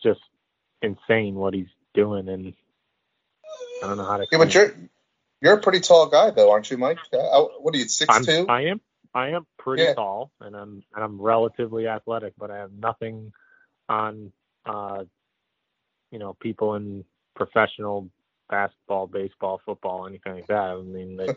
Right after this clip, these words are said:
Speaker 2: <laughs>
Speaker 1: those guys are literally freaks of nature. They, they are incredible.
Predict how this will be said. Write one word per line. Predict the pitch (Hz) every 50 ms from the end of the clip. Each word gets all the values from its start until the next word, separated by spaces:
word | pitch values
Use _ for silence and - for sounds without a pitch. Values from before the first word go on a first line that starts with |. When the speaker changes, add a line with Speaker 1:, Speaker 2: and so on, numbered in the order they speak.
| - -
Speaker 2:
<laughs> | 151 -
Speaker 1:
those | - 101 95 92
guys | 104 104 101 98 95
are | 101 101 101 98 - - _ _ _ _ _ _ _ _ _
literally | - 104 107 110 117 117 117 123 123 117 -
freaks | - 117 110 - _
of | 113 113
nature. | 120 127 117 113 - 90 87 90
They, | 92 101 101 98 95 _ _ _
they | 101 104 107 107
are | 104 104 104 104 104 101 98 _ _ _ _ _ _ _ _ _ _
incredible. | - 104 98 - - 117 107 95 85 90 85 -